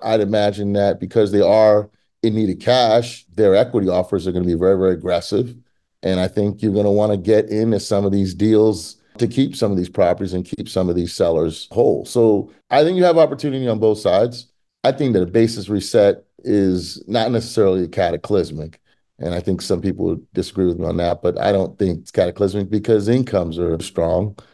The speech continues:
employment is strong. That means people can pay their rent. As long as people can pay their rent, asset values, you know, inherently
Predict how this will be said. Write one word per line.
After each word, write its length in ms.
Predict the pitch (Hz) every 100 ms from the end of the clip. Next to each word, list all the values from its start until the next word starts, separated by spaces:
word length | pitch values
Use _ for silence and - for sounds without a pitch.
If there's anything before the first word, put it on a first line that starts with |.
| _ -
employment 340 | 110 107 98
is 80 | 87
strong. 440 | - 87 85 104
That 120 | 101
means 160 | 104 85
people 320 | - 107 98
can 180 | 92 90
pay 140 | 98
their 120 | 90 87
rent. 360 | 95 101 80 _ _ _ -
As 100 | 107
long 140 | 123 123
as 80 |
people 180 | 120 107
can 140 | 95 95
pay 180 | 107
their 200 | 98 90 90
rent, 500 | 113 123 104 104 - _ -
asset 340 | 117 131 123
values, 800 | 95 113 113 110 110 107 98 -
you 120 | -
know, 180 | 107 98
inherently 760 | 92 104 117 131 127 120 113